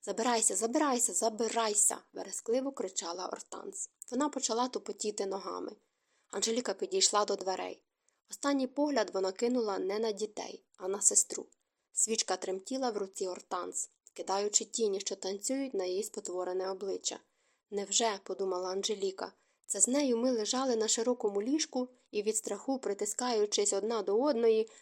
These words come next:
чекали, коли з'явиться мама з Монтелу, привид, який тинявся по кімнатах замку,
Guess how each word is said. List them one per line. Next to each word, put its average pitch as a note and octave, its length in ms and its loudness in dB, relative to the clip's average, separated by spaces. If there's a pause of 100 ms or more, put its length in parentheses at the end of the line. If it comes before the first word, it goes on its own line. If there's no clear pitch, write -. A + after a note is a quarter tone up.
(100)
чекали, G3+ 560 -2
коли G3 220 -2
з'явиться G3 540 0
мама G#3 340 0
з G#3 80 -2
Монтелу, G#3+ 640 0 (340)
привид, G3 480 2
який F#3+ 360 -2
тинявся F#3+ 600 -2
по F#3 120 -8
кімнатах F3+ 580 -6
замку, G3 500 -4